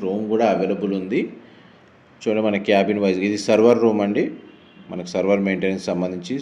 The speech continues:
సపరేట్గా స్పేస్ అనేది ప్రొవైడ్ చేశారు. ఐటీ సెక్టార్‌లో కానీ, బీపీఓ కానీ, మనకు సర్వీస్ సెక్టార్‌లో కానీ దానికి రిలేటెడ్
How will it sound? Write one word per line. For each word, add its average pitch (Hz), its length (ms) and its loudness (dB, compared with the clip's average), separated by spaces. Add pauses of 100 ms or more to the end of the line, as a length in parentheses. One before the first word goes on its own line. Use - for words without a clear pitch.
సపరేట్గా 95 460 -2 (100)
స్పేస్ 92 380 0
అనేది 92 260 -4
ప్రొవైడ్ 90 340 0
చేశారు. 90 380 0 (760)
ఐటీ 113 160 0 (100)
సెక్టార్‌లో 123 440 4 (100)
కానీ, 127 180 2 (100)
బీపీఓ 113 340 2 (140)
కానీ, 110 220 0 (180)
మనకు 98 260 -4
సర్వీస్ 107 320 -2
సెక్టార్‌లో 101 440 -2
కానీ 110 240 -4
దానికి 95 280 -2
రిలేటెడ్ 113 420 2